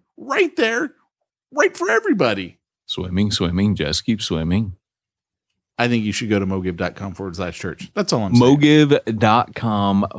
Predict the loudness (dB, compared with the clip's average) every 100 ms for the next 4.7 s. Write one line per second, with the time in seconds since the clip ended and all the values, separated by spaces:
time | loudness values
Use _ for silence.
0 | -10 -6 -4 -2 0 0 -2 -2 -2 -2
1 | -4 -6 -6 -4 -4 -2 0 0 -2 -4
2 | -4 -4 -4 -8 -16 _ -10 -8 -6 -6
3 | -4 -2 -2 0 2 4 2 2 2 2
4 | 4 4 2 2 0 -2 -14